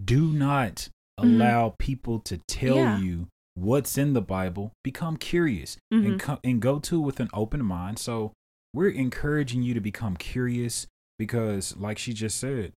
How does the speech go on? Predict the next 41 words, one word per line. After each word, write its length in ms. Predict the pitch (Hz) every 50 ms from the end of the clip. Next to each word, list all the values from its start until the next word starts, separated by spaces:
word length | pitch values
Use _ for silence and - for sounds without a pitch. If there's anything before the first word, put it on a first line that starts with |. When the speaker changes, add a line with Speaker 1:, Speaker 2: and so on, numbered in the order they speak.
| _ -
Speaker 1:
she 140 | - - 143
met 200 | 131 131 131 120
her 120 | 117 123
best 400 | 98 85 104 117 120 104 - -
friend. 520 | - - 120 135 143 135 110 98 90 92 - _ _ _ _ _
Speaker 2:
Yeah. 160 | - 240 285 349
Speaker 1:
So 380 | 370 320 240 151 143 135 - -
there's 340 | - 104 143 170 180 170 127
nothing 440 | 123 123 151 180 180 - - 165 139
but 180 | 107 120 110 -
Speaker 2:
And 40 | - -
I, 60 | -
Speaker 1:
pros. 680 | - - 160 180 202 214 185 143 107 85 76 - - -
Speaker 2:
I 160 | - 254 277
Speaker 1:
There 220 | - 107 160 180 185
Speaker 2:
tell 140 | 180 170 147
Speaker 1:
are 40 | 127
no 300 | 120 117 127 139 156 156
Speaker 2:
you, 60 | 175
Speaker 1:
cons 720 | 202 - 151 147 139 123 107 92 78 78 85 - - - -
Speaker 2:
I 100 | 226 240
tell 280 | - - 254 240 233
Speaker 1:
from 100 | 226 -
Speaker 2:
you, 100 | 120 220
Speaker 1:
reading 300 | - 117 113 107 107 104
the 80 | 98 98
Bible. 320 | 87 95 90 80 - - -
Speaker 2:
I 60 | 240
tell 180 | 240 - 277 277
you, 140 | 254 247
I 80 | 247 247
never 460 | 240 240 240 247 247 254 294 294 269 - - -
thought 300 | 220 214 208 180 - -
that 120 | - 202
I 120 | 196 196
was 220 | 196 196 196 196 -
going 320 | - 196 190 190 190 190
to 100 | - 202
be 300 | 180 190 185 185 180 - - -
a 40 | 180
connoisseur 1000 | - - - - 214 208 208 202 190 - - - 208 196 190 185 180 170 175